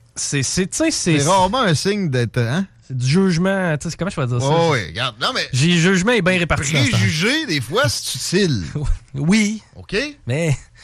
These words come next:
Speaker 1: tu sais, c'est pas, ils nous l'ont pas donné pour rien, hein, ce caractère-là.
Speaker 2: <laughs> Non,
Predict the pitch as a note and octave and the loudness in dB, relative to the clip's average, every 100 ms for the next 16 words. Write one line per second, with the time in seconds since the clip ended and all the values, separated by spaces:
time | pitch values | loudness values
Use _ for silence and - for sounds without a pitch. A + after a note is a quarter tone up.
0 | - - - D3 F3 D3+ - C#3+ C3 A#2 | -20 -20 -12 -6 -6 -6 -4 -2 0 2
1 | D3 E3 F3+ A3+ A3 G#3+ G#3 F3 G#3 D4+ | 4 4 4 4 2 0 0 0 0 2
2 | C#4 C#4+ G3 F#3+ F#3+ - F3 F3 D4 A#2 | 0 0 -2 -2 -2 0 0 0 -2 -4
3 | C#3 F3 F#4 G4+ | -4 0 2 2